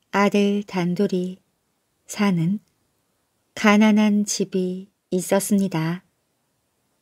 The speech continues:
아들은 힘이 장사였지만 열심히 일을 하지는 않았어요.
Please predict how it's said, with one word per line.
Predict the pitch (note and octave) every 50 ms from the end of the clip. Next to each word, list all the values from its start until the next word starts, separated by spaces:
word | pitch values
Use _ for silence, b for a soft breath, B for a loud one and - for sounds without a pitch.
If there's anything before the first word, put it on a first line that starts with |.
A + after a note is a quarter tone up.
| _ _ _ _ _ _ _ _ _ _ _ _ _ _ _ _ _ _ _ _ _ _ _ -
아들은 | G#3 G#3+ G#3+ G#3+ G#3+ A3+ A3 A3 A3 G#3+ G#3 G#3+
힘이 | A3 A3+ A3+ G#3+ A3 A3 A3 G#3
장사였지만 | - G3+ F#3 F#3 F#3 G3+ G3+ G3+ G3+ G3+ G3 - - G3 F3+ F3 F3 F3 F3 F3 F3 F3+ _ _ _ _ _ _ _ _ _ _ _ _ _ _ _ _ _ _ _ _ - -
열심히 | G3+ G3+ G3+ G#3 G3+ - - A3+ G#3 G3 G3+ G3 G3 G3 G3 G3 G#3 _ _ _ -
일을 | - G3+ G#3 G#3 G#3+ G#3+ G#3+ G#3+
하지는 | G#3 A3+ A3 - - A3 G#3 G#3 G#3 G3+ F#3+
않았어요. | E3 D#3+ E3 F3 F#3 - - - D3+ C#3+ D3+ F#3 G#3 G#3